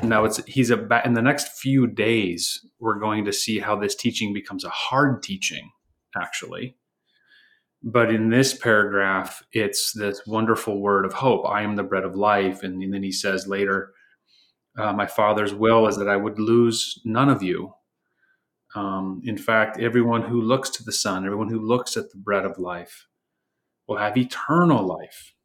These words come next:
and will be raised up on the last day." So there's these warm, hopeful promises of who, what it means when we, um, you know, receive Jesus as, as our eternal bread.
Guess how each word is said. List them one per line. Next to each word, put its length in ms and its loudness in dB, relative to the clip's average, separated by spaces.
and 100 -10
will 100 -8
be 100 -4
raised 380 -2
up 180 0
on 120 -4
the 80 -6
last 400 -6
day." 320 -4
So 140 -10
there's 260 -2
these 360 -2
warm, 880 4
hopeful 760 0
promises 1120 0
of 160 -4
who, 920 -2
what 180 6
it 120 0
means 580 0
when 360 -2
we, 280 -2
um, 320 -8
you 100 -4
know, 100 -2
receive 580 0
Jesus 460 0
as, 320 -6
as 120 -4
our 180 -2
eternal 420 -6
bread. 380 -4